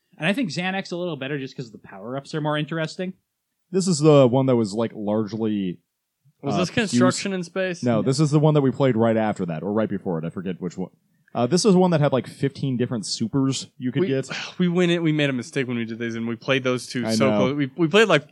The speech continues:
Speaker 3: four of them really close together, and I can never keep them straight
Speaker 2: They will
Speaker 3: anymore.
Speaker 2: forever be conflated in Zach's mind. But yeah, because we also played, uh, whatever the sequel to Gradius was very cl-
Speaker 3: That was Life Force.
Speaker 2: Yeah, I forgot the name. Zanuck, I think, has more interesting ideas. Uh, just the fact that you have so many different weapon varieties.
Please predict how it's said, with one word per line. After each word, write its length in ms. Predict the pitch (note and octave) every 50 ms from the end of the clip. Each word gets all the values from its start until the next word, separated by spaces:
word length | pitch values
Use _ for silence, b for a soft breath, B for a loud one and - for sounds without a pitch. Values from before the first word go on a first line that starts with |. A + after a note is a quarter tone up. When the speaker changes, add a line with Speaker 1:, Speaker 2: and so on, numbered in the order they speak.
| _ -
Speaker 3:
four 240 | D3 D#3 D#3+ D#3 D3
of 100 | C3 B2
them 180 | A#2+ A2+ A#2
really 180 | B2+ C#3+ D3 C#3
close 240 | - C#3+ C3+ C3 -
together, 300 | A#2+ A2 A2+ A#2 A2+ A2
and 80 | G#2+
I 40 | G#2+
can 100 | - A#2+
never 140 | B2 B2 B2
keep 160 | - - B2+
them 120 | A2+ G2+
straight 320 | F2+ - - - A2 G#2+ A2
Speaker 2:
They 140 | C3+ C3+ C3+
will 120 | C3 C3+
Speaker 3:
anymore. 140 | C3 A2 G2+
Speaker 2:
forever 380 | - C#3 C#3 - C#3 B2 C3+
be 240 | C3 C3+ B2+ B2 A#2+
conflated 580 | A2+ - - A#2+ A2+ - A#2 A#2+ A2+ A2 G#2+ F#2+
in 100 | G2+ G2
Zach's 340 | F2+ G#2 G2 F#2+ - - G#2+
mind. 320 | G2 F2+ F2 E2+ E2 D#2
But 80 | - A#2+ A#2+
yeah, 100 | D3 D3
because 260 | C#3+ D#3 D3 F#3 D#3
we 80 | E3+ A3
also 200 | B3+ F#3+ F3 D3+
played, 220 | - D3+ C#3 C3+
uh, 280 | A#2+ A2 G2+ F#2 E2+ D#2+
whatever 240 | G#2 A2+ A#2+ A2+
the 100 | G#2 G2
sequel 320 | - - - A#2 - A2+ G2
to 160 | - - F2+
Gradius 540 | D2+ E2 D#2+ F2 F2+ F2+ F2 F2 E2+ - -
was 240 | F#2+ F2 E2+ E2+ D#2
very 240 | D#2+ F2+ E2+ E2+
cl- 160 | D#2+ - - -
Speaker 3:
That 160 | C#3 C#3+ D3+
was 80 | C3+
Life 240 | A2+ A2 G#2+ A2 G#2
Force. 400 | - - - E2 E2+ - - -
Speaker 2:
Yeah, 160 | G#2+ - E2+ E2 -
I 80 | - A#2+
forgot 300 | A#2+ C#3 B2+ B2 A2 -
the 60 | G2
name. 280 | F#2 F2+ F2 E2+ E2+ - b b b b A2
Zanuck, 340 | D3 G3+ A3+ A3+ G3 E3+ -
I 100 | D3 D3
think, 160 | C#3 C#3+ C3+
has 160 | C3 B2+ A#2 A2
more 180 | A2+ A2+ G#2+
interesting 360 | G#2+ G2 G#2+ G#2+ G#2 G#2 F#2+
ideas. 500 | E2+ E2 D2 E2 F2 F#2 F#2 F2 - - C3+ C#3 - -
Uh, 200 | G2+ F#2 F2 E2+
just 280 | - A#2 G#2 - -
the 80 | - A2
fact 240 | - B2+ A#2+ A#2 -
that 120 | B2 G#2
you 80 | G#2+ G#2
have 120 | A2 G2
so 280 | - - - - A2 G#2
many 240 | G2+ A2 G#2 G2+ F2+
different 320 | G#2 G2+ G#2 G#2+ F#2+ F2 E2
weapon 320 | F2+ F2 - G#2 G#2 G#2
varieties. 680 | G#2 A2 G#2 G#2 G#2 G#2 G#2+ A2 A2 A2 G#2 - - _